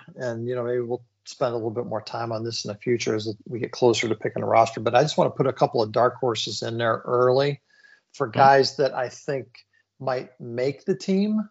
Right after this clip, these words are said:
Speaker 1: that people really wouldn't expect to have them make the team.
Speaker 2: Sure.
Speaker 1: Um, and they're, they're both, um, U D F As. Um,
Speaker 2: Oh,
Speaker 1: obvious-,
Speaker 2: okay.
Speaker 1: obviously, I mean, last year we just had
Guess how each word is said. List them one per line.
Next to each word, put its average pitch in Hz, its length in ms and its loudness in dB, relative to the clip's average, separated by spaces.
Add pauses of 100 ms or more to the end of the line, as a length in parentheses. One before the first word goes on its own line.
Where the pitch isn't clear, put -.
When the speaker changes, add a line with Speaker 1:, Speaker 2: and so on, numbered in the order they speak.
(140)
Speaker 1:
that 127 400 0 (340)
people 131 720 0 (800)
really 143 240 8
wouldn't 139 260 4
expect - 800 -8 (420)
to 147 80 -6
have 147 140 -2
them 143 180 -6
make 147 220 -6
the - 80 -20
team. 156 380 -8 (640)
Speaker 2:
Sure. 127 380 6
Speaker 1:
Um, 120 220 -10 (160)
and 143 120 -2
they're, 127 300 -2
they're 131 320 0 (100)
both, 165 760 4 (160)
um, 123 560 -6 (100)
U 135 180 -6
D 139 160 -2
F 131 180 -8
As. 131 420 -8 (960)
Um, 123 360 2
Speaker 2:
Oh, 107 60 -2
Speaker 1:
obvious-, 156 540 4
Speaker 2:
okay. 127 100 -2
Speaker 1:
obviously, 165 600 -4
I 165 40 -4
mean, 151 160 -4
last 160 300 4
year 143 60 -4
we 135 100 -6
just 120 180 -10
had 123 220 -8